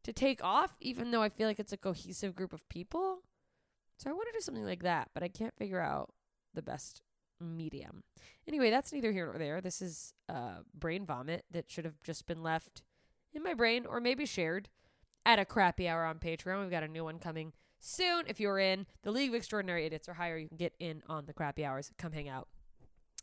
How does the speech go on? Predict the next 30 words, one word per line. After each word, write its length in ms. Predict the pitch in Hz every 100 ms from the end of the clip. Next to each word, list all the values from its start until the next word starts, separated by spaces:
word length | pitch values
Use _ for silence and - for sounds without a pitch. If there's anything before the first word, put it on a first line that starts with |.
| -
I'm 100 | 151
going 180 | 147 143
to 40 |
schedule 340 | - 175 156 147
one 120 | 139
soon. 320 | - 139 139 - - - - _ _ _ _
And 760 | 170 160 156 165 175 170 180 180
that's 300 | 160 147 -
about 200 | 156 160
it 160 | 247 277
for 160 | - 208
Patreon, 640 | 277 359 - 330 311 285
but 100 | 277
also 680 | 294 427 - 349 381 381 381 - _ _ _ -
other 220 | 302 320
ways 180 | 320 302
to 80 | 277
support 340 | 302 - 320
me. 140 | 294 277
I 60 |
have 160 | 226 262
a 40 |
brand 240 | 247 254 262
new 80 |
album. 280 | 269 277 208
It's 120 | 175 -
called 180 | 220
Horny 200 | 208 240
for 140 | 240 220
Death. 260 | 240 202